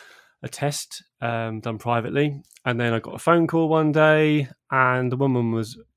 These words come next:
actually had a very good bedside manner, but she was just like, "Look, it's not good news.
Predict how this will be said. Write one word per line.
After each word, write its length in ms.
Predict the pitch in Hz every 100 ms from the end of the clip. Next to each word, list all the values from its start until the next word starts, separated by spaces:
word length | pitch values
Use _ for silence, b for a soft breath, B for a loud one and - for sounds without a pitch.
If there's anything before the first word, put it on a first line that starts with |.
| -
actually 280 | 117 123
had 140 | 120 110
a 60 |
very 200 | 110 113
good 120 | 107 104
bedside 400 | 110 - 107 110
manner, 340 | 107 107 110 _ -
but 220 | 127 117
she 220 | - 117
was 160 | 113 107
just 180 | - 117
like, 140 | 113
"Look, 340 | 113 117 _ _ _ _
it's 200 | 175 -
not 380 | 123 120 123 120
good 240 | - 113 113
news. 720 | 113 110 110 110 107 -